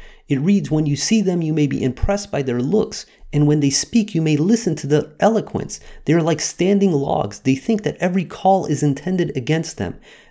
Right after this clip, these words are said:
These are the real enemies. Beware of them. God condemns them. They have deviated." Let's unpack this one single verse. These are individuals that they, they look impressive. They speak with eloquence. But because they're as standing logs or logs propped up,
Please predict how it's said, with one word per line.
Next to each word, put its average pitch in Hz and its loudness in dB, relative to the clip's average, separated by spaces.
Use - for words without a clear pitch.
These 214 6
are 175 2
the 160 2
real 196 4
enemies. 139 0
Beware 156 2
of 113 -4
them. 101 -10
God 185 2
condemns 175 0
them. 98 -4
They 165 2
have 143 0
deviated." 147 0
Let's 190 -2
unpack 226 2
this 175 -2
one 175 0
single 175 -2
verse. 151 -2
These 202 0
are 202 4
individuals 180 0
that 127 -4
they, 139 0
they 135 0
look 190 0
impressive. - -2
They 147 2
speak 220 -4
with 175 -2
eloquence. - -4
But 151 2
because 226 2
they're 170 2
as 135 0
standing 196 2
logs 139 0
or 120 2
logs 143 2
propped - -2
up, 180 0